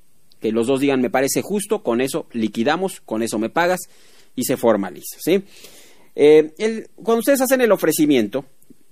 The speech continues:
o mediante sus representantes, defensa del deudor, se deben hacer directamente en la unidad de atención especializada. Muchas personas nos dicen, "Bueno, ¿y si voy a la, a la sucursal del banco y les planteo mi problema?". Las sucursales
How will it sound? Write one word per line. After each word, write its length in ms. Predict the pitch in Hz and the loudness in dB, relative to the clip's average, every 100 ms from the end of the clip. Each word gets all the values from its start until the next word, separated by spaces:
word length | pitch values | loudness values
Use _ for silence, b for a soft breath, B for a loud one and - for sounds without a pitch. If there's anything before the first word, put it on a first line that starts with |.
| - - - | -20 -20 -8
o 300 | - 127 120 123 | 2 4 4 0
mediante 440 | 120 120 117 113 | -2 0 -2 -4
sus 460 | - 120 110 110 123 | -2 0 0 -2 -2
representantes, 720 | 110 113 110 98 104 104 123 | -2 -2 -4 -4 -4 -4 -4
defensa 360 | 107 110 113 | -4 -4 -2
del 160 | 113 113 | -2 0
deudor, 340 | 120 113 107 - b b b b b | 0 0 -2 -8 b b b b b
se 140 | - | 0
deben 340 | 165 196 202 - - | 4 4 2 -2 -8
hacer 320 | 143 170 160 | -2 2 2
directamente 580 | 156 151 - 143 139 151 | 4 2 2 0 0 0
en 60 | |
la 80 | 139 | 2
unidad 320 | 113 110 117 | 2 2 2
de 60 | 127 | 0
atención 400 | 127 110 - 110 | -2 -4 -4 -4
especializada. 840 | 110 - 110 120 120 135 147 117 - | -4 -6 -4 -4 -2 -2 -2 -2 -6
Muchas 280 | 180 214 - | -4 -2 -2
personas 320 | 151 175 170 | 0 2 2
nos 140 | 151 | 0
dicen, 200 | 156 160 | 0 0
"Bueno, 220 | 170 214 - B B | 0 0 -2 B B
¿y 80 | 180 | -4
si 120 | 220 | 0
voy 200 | 240 240 | 4 6
a 80 | 226 | 4
la, 380 | 185 160 151 | 2 0 -2
a 140 | 139 151 | -2 -2
la 100 | 147 | -2
sucursal 520 | 156 165 156 190 190 | -4 -6 -4 0 0
del 140 | 180 | 0
banco 380 | 160 170 170 175 | -2 -2 -2 -2
y 60 | 139 | 0
les 160 | 127 | -2
planteo 300 | - 131 127 | -4 -4 0
mi 80 | 160 | -2
problema?". 400 | 143 139 147 156 | 0 0 0 -2
Las 160 | - 156 | -4 -4
sucursales 680 | 165 170 165 180 185 170 | -4 -4 -2 0 0 -2